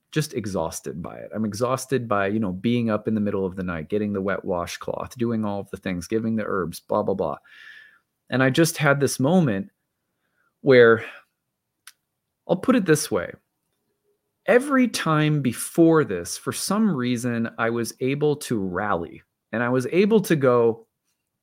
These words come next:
I "This'll go away eventually. You know, you're not gonna get the best of me, Saturn." You know, like, that kind of attitude. And I feel like most of us ha-, like, can draw on that. We're like, "We're, we're gonna be fine. We're working through it.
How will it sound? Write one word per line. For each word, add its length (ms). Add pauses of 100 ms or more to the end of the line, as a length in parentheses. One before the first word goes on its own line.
(600)
I 480 (920)
"This'll 280
go 160
away 260
eventually. 600 (800)
You 100
know, 220 (280)
you're 100
not 160
gonna 140
get 180
the 60
best 360
of 60
me, 240
Saturn." 560
You 100
know, 100
like, 160
that 180
kind 140
of 60
attitude. 340
And 80
I 20
feel 180
like 100
most 320
of 100
us 140
ha-, 260
like, 160
can 120
draw 280
on 200
that. 140
We're 100
like, 240 (100)
"We're, 160 (400)
we're 80
gonna 140
be 80
fine. 400
We're 100
working 320
through 260
it. 140